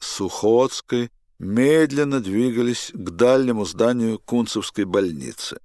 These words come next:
Короневской. Сухоцкая — режиссер, деятель театра, в прошлом сотрудница Таирова,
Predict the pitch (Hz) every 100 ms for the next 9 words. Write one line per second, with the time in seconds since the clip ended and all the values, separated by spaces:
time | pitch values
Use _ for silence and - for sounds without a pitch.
0 | _ _ _ - - 67 82 76 - -
1 | - - - - _ _ _ _ _ -
2 | - 120 180 170 - 143 117 - - 123
3 | 143 156 143 - 110 110 101 101 135 143
4 | 120 98 87 104 117 156 - 147 - _
5 | - - - 113 110 113 95 - 101 107
6 | 101 85 87 - 87 82 _ - 101 80
7 | 80 107 131 151 156 151